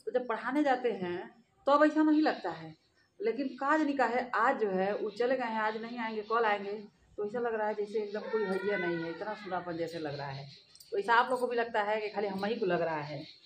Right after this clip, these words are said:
जो है? तो कोनो कामों में मन नहीं लग रहा है, तो सोच रहे हैं ये जो बचा बचा कुचा काम है ये सब पहले सब निपटा ले जो है। तो ये देखिए ये अलग अलग कर लेते हैं ये सब काम। जो महीन वाला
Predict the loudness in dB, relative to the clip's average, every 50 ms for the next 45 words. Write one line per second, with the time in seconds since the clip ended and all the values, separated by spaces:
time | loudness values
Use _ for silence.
0 | -20 _ _ _ -6 -6 -4 -4 -6 -8 -8 -10 -20 _ _ -8 -8 -2 0 0
1 | 0 0 0 0 0 2 6 6 6 8 8 6 6 8 6 6 6 6 4 4
2 | 4 2 -2 -4 -4 -4 -4 -2 -2 -2 -2 -4 -4 -2 0 0 2 2 2 0
3 | 0 0 -2 -2 -2 -6 -8 -8 -8 -6 -6 -2 -2 0 -2 -2 -2 -6 -10 -12
4 | -12 -16 -20 _ _ _ _ _ 0 2 2 2 2 -2 -6 -4 -2 -2 -2 -2
5 | -2 -4 -4 -4 -6 -6 -2 0 0 2 2 2 0 0 -2 -2 -4 -6 -8 -8
6 | -12 -16 -16 -8 -2 -2 -2 -2 -2 -6 -6 -4 -4 -2 0 0 0 0 -2 -6
7 | 0 2 2 2 2 2 2 2 2 4 2 4 2 2 0 0 -2 0 4 4
8 | 4 4 4 0 0 0 -2 -2 -2 -2 -4 -4 -6 -6 -6 -2 0 0 0 0
9 | -4 -8 -6 -6 -4 -4 -4 -4 -4 -6 -6 -4 -4 -2